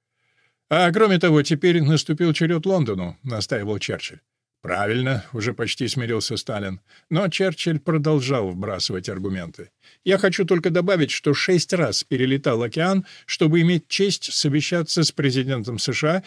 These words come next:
и два раза посетил Москву. Однако Лондон совершенно не используется как место наших встреч». Премьер-министра немедленно поддержал и лидер оппозиции Этли. «Я совершенно согласен с тем, что сказал здесь премьер-министр,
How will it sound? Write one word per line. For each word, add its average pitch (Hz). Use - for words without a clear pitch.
и 170
два 156
раза 175
посетил 156
Москву. 135
Однако 160
Лондон 156
совершенно 170
не 165
используется 170
как 143
место 127
наших 135
встреч». -
Премьер-министра 131
немедленно 123
поддержал 117
и 127
лидер 120
оппозиции 113
Этли. -
«Я 147
совершенно 156
согласен 147
с 120
тем, 175
что 113
сказал 127
здесь 123
премьер-министр, 139